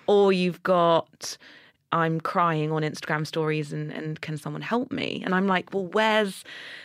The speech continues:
that makes me uncomfortable as well, because going on Instagram to f-, really need help, I'm like, "I hope you have support."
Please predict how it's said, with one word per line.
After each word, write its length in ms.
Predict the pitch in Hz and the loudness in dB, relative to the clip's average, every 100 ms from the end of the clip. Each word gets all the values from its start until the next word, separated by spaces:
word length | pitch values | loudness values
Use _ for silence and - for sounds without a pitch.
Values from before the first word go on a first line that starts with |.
| - | 0
that 220 | 220 - | 0 2
makes 180 | 220 - | 0 0
me 60 | 196 | -2
uncomfortable 400 | 196 185 185 175 | -2 -4 -4 -2
as 100 | 170 | 2
well, 160 | 196 | 2
because 500 | 170 - 175 156 - - | 0 -2 -4 -4 -8 0
going 280 | 208 202 | 2 4
on 80 | 196 | 2
Instagram 640 | 185 - - 165 165 160 - - _ - | 0 -4 0 0 0 -4 -8 -20 _ -12
to 720 | - 190 165 160 160 160 160 | -4 0 2 2 2 2 0
f-, 140 | - - | -4 -12
really 480 | 165 185 185 170 165 | -4 -2 0 0 0
need 200 | 165 156 | 0 -2
help, 520 | - 165 117 160 - - - | -2 0 2 0 -6 -8 -4
I'm 160 | 165 | 0
like, 260 | 160 151 - _ _ _ - | 0 0 -6 _ _ _ -6
"I 160 | 127 | -4
hope 320 | 147 165 - | -2 -2 -4
you 120 | 165 151 | -6 -6
have 220 | 151 143 | -6 -6
support." 440 | - - 147 - | -10 -4 -4 -4